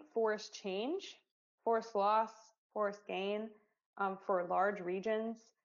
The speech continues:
start to analyze some of these features in the map, um, and, and then also get a little bit more information about the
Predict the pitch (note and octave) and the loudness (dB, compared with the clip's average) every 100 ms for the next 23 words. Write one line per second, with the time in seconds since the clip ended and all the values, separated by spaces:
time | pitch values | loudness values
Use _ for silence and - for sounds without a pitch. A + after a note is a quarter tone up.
0 | _ - D4+ - - A3 G#3 B3+ B3+ A#3+ | _ 0 0 0 -4 -2 0 4 4 6
1 | B3 B3 A#3 A3 G3 G3+ - A3 A3 B3+ | 4 2 -2 -2 -2 -6 -6 -6 -2 4
2 | B3 B3 B3 - - G#3 G3 F#3 F#3 C#4+ | 6 6 4 -2 -6 -4 -2 0 0 0
3 | - _ _ _ _ _ - A#3 A3+ G#3+ | -4 _ _ _ _ _ -4 0 0 0
4 | G#3+ - A3+ A3+ A#3 A3+ - - A#3 B3 | -2 -4 0 0 0 -2 -4 0 2 4
5 | B3 G#3+ C#4+ - A4 G#4 A#3 - B3+ D#4 | 4 4 4 2 -6 -6 -6 2 4 4
6 | D4 D4+ D#4 D4 A#3 B3 B3+ B3 G#3+ A3+ | 2 2 2 2 2 2 0 0 -2 -2
7 | - A3 G3+ F3 F#3 | -2 0 2 2 0